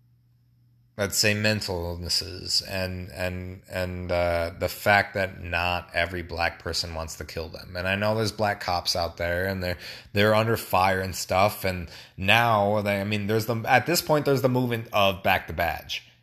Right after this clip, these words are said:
And it's like, look, I don't hate police.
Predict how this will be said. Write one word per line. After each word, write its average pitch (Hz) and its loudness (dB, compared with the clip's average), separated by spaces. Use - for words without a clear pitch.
And 104 0
it's 110 -2
like, 151 0
look, 143 4
I 123 8
don't 123 2
hate 117 -2
police. 107 -2